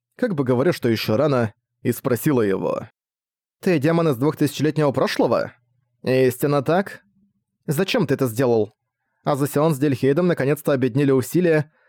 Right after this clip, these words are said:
а ты пытаешься свести все это на нет. Нет тебе прощения!» «Хе-хе, мир?» На лице Забра появилась неприятная улыбка.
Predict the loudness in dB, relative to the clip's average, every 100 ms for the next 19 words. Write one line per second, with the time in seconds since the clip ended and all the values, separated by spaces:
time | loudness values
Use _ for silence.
0 | _ -4 -2 0 0 2 2 0 0 -2
1 | 0 -2 2 0 2 2 2 0 -6 _
2 | _ _ _ 0 2 2 0 -2 0 0
3 | 0 2 2 0 -8 _ _ _ _ -2
4 | 0 0 -2 -6 -12 -8 0 2 4 4
5 | 2 -2 _ _ _ _ _ -2 2 2
6 | 0 -2 0 0 0 0 0 2 2 0
7 | 0 2 2 2 2 4 4 2 -2 -4
8 | -4 -4